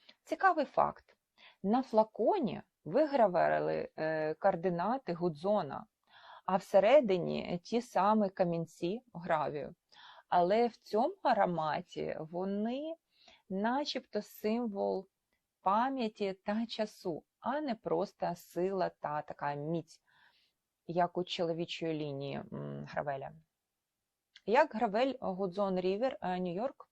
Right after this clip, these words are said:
е, розкривається на шкірі протягом дня. А потім, е, підкину кілька аналогів по атмосфері, е, від інших брендів, е, не по звучанню. Так як роз-, розкривається на шкірі? Ну,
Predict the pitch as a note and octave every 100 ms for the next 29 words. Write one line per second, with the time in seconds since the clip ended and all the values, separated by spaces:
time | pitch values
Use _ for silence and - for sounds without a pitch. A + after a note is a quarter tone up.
0 | - F3 F3 F3+ - F#3 F3 A3 A#3 G3+
1 | F#3 G3+ - - D#3+ D3+ - - F#3+ F#3+
2 | F#3 E3+ D#3 D3+ - _ - - - -
3 | - - - _ _ - G3+ G#3 D#3+ -
4 | B3 C#4 C4+ A#3+ G3 G#3 G3+ A3+ A3 A#3+
5 | A#3+ A#3 - B3+ A#3+ A#3+ - A3 A3+ G3
6 | E3 F3 F3 _ _ G#3+ - G#3 G#3+ G#3+
7 | - - B3 A3 E3 C#3 B2+ - D#3+ D#3+
8 | D#3 F3 - _ B3+ A3 - D#3+ D3+ C#3+
9 | C#3+ D3 - _ - D#3 D#3 - G#3 A3+
10 | G3 A3 - F3 C#3 D3+ - _ - -
11 | - - - - A3+ D#4+ G4 G#4 - B3+
12 | B3+ D4 C4+ G3 F3 - F#3 F#3 G3 -
13 | E3 D3+ - _ - - - B3+ F#4+